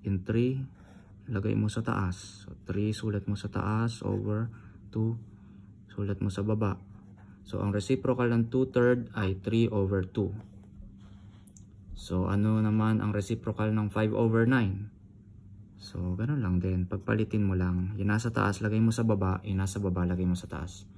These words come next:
So, nine ang ilagay mo sa taas. Five ang ilagay mo sa baba. So, ang reciprocal ng five over nine ay nine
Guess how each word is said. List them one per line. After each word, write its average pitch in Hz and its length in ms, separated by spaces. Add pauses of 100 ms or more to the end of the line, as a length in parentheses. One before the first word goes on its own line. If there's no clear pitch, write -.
(400)
So, - 240
nine 104 320
ang 95 80
ilagay 92 320
mo 90 80
sa 90 160
taas. - 640 (640)
Five 104 240
ang 101 160
ilagay 92 320
mo 95 160
sa 92 160
baba. 92 320 (960)
So, 98 240
ang 101 160
reciprocal 139 560
ng 117 160
five 127 240
over 120 240
nine 101 400
ay 87 160
nine 98 560